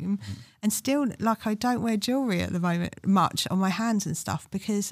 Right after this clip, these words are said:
Speaker 2: I didn't know how that, you know, it's just
Speaker 1: Yeah,
Speaker 2: really
Speaker 1: I know. Yeah, I get you.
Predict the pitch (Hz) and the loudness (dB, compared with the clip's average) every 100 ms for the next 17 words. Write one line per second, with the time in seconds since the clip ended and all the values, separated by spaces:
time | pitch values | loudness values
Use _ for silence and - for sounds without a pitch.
0 | - 254 247 226 226 220 208 226 220 214 | -2 0 2 2 0 -2 -2 -2 -2 -4
1 | 214 214 - _ 254 277 277 190 - 233 | -4 -6 -8 _ -6 -2 -2 -2 -2 2
2 | 117 117 120 117 117 113 117 131 131 123 | 6 6 6 6 6 6 6 4 2 2
3 | 113 | 2